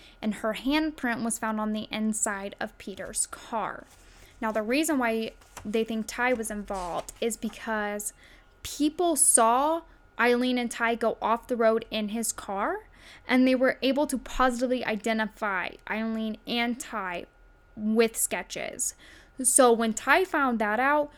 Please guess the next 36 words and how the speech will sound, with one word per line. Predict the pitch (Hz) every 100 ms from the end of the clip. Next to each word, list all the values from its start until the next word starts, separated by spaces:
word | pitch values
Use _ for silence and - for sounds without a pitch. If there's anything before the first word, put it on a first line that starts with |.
| - - - - -
um, | 262 233 208
and | 240
that | 240 226
the | 220
sketches | - - 240 269 240
were | 226
going | 226 226
around, | 214 208 208 226 233
she | 226 - 254
got | 233 - -
super | 269 311
scared, | 339 247 226 240 - - - _ -
and | 240 233 214
she | 254
even | 247
thought | 247
about | 233 226
going | 220 214
to | 214
Ohio | 208 214 214
to | 208
see | - 220
her | 208
family | - 220 214 208 - - -
for | 233 220
Thanksgiving. | 214 180 - - - - - 240 - - - - - - - - - - - - - - - - - -
Um, | 247 254 226 214 - _ - - -
Peter's | - 262 285 320 339
body | - 220 226 208 226 269
has | 214 240 220
never | 214 220 214 254
been | 320 370
found | 247 214 269 -
to | -
this | 226 285 -
day, | 240 170 175